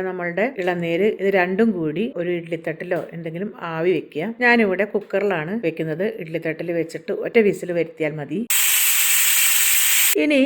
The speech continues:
ഇതൊന്ന് മാറ്റി നമുക്ക് ഈ പാത്രം തന്നെ ഒഴിച്ച് ഈ കുക്കറിലേക്ക് ശർക്കര ഉരുക്കിയത് ഒഴിക്കാം. ശർക്കര ഞാനിവിടെ നാനൂറ് ഗ്രാം ആണ് ഉപയോഗിച്ചിരിക്കുന്നത്. അതായത് ഒരു നൂറ് ഗ്രാമോളം നാളികേരക്കൊത്തും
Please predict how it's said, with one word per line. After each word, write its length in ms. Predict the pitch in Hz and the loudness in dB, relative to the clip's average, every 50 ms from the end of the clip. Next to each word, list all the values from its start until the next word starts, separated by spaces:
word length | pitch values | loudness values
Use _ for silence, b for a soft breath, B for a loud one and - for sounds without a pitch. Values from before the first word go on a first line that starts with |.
| 294 311 - - | 4 2 0 4
ഇതൊന്ന് 280 | 233 262 254 247 254 247 233 | 6 6 6 6 6 6 4
മാറ്റി 360 | 214 202 196 196 190 - 226 208 | 4 4 4 2 2 2 0 0
നമുക്ക് 280 | 208 196 190 190 - 220 214 202 | 0 -2 -4 -4 -2 -2 0 0
ഈ 60 | 214 214 220 | -2 -2 0
പാത്രം 340 | 202 185 175 170 - 170 190 180 | 0 0 0 -2 -4 -6 -4 -4
തന്നെ 220 | 180 180 190 196 196 185 | -2 -2 0 0 0 2
ഒഴിച്ച് 360 | 170 165 160 160 - - 220 247 254 - - | 0 -2 -4 -6 -6 -4 -4 -4 -4 -6 -6
ഈ 20 | 185 185 | -8 -4
കുക്കറിലേക്ക് 680 | 185 180 170 - 170 151 160 165 160 160 156 - 240 262 302 - - - | -4 -6 -4 -4 -6 -4 -2 -2 -4 -4 -4 -4 -4 -4 -4 -4 -6 -2
ശർക്കര 380 | - 208 196 190 - - 233 233 226 | 0 0 0 0 0 2 4 6 6
ഉരുക്കിയത് 380 | 202 170 165 170 - 180 180 180 170 | 4 4 0 0 2 2 4 4 4
ഒഴിക്കാം. 380 | 156 139 - - 147 147 190 226 233 - - - | 2 2 0 -2 -2 -2 0 -2 -6 -8 -10 2
ശർക്കര 380 | - 285 285 285 285 - 285 294 294 277 | 4 4 4 4 6 8 8 8 8 8
ഞാനിവിടെ 480 | 247 226 233 240 247 226 202 190 202 233 277 262 - - 220 | 6 6 8 8 6 6 6 6 6 6 4 2 0 0 4
നാനൂറ് 460 | 214 220 226 233 233 240 247 262 262 254 226 | 4 6 6 8 6 8 8 8 8 8 8
ഗ്രാം 240 | 202 190 175 175 180 175 | 6 4 4 2 -2 -2
ആണ് 120 | 170 170 175 | -2 -2 -2
ഉപയോഗിച്ചിരിക്കുന്നത്. 720 | 170 165 160 156 156 156 151 - - 151 151 151 151 185 202 - - - 170 | 0 0 0 0 0 -6 -10 -8 -8 -6 -4 -4 -2 -2 -4 -4 -4 -8 -4
അതായത് 280 | 170 175 170 175 180 196 | 0 2 2 2 2 0
ഒരു 80 | 190 196 202 190 | 0 2 0 0
നൂറ് 240 | 185 185 190 226 240 240 | 0 0 2 2 4 4
ഗ്രാമോളം 500 | 226 220 214 208 214 208 208 214 233 269 - - 202 196 | 4 4 4 2 2 2 4 2 2 0 -2 -4 -2 -2
നാളികേരക്കൊത്തും 880 | 185 180 180 180 165 175 175 170 175 170 - 170 156 - - 175 208 | 0 2 2 2 4 4 4 2 2 0 0 -2 -2 0 -2 -2 -2